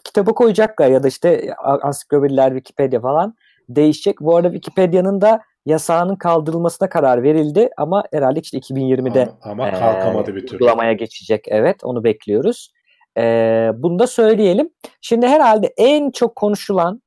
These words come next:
Speaker 1: en çok önemli olan haberlerden birine geldik. Burada biraz duracağız. O da belki de geriye dönüp baktığımızda sırf iki bin on dokuzun değil ama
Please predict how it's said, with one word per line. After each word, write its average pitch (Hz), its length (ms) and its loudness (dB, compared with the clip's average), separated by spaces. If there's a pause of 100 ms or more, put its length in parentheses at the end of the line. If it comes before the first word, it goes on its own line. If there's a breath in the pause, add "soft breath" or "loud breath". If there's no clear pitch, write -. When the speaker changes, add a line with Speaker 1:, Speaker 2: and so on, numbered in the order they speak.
Speaker 1:
en 185 160 -2
çok 175 180 -2
önemli 175 340 0
olan 156 180 4
haberlerden 165 580 2
birine 170 280 -2
geldik. 123 420 0 (340)
Burada 139 240 0
biraz 143 320 2
duracağız. 123 600 2
O 151 160 2
da 208 240 2 (300 soft breath)
belki 147 260 4
de 143 40 -2
geriye 147 380 2
dönüp 139 220 0
baktığımızda 147 560 -2
sırf 147 220 -12
iki - 260 -10
bin 139 60 -2
on 170 200 -2
dokuzun 147 400 -6
değil 170 260 2
ama 196 260 -2